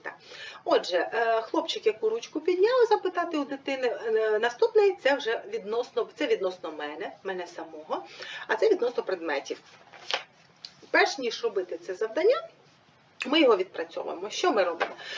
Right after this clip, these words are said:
Праворуч поклали котика, ліворуч поклали собачку,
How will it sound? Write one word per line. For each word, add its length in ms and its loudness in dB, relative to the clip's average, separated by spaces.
Праворуч 540 4
поклали 560 0
котика, 500 4
ліворуч 420 -2
поклали 440 -6
собачку, 680 0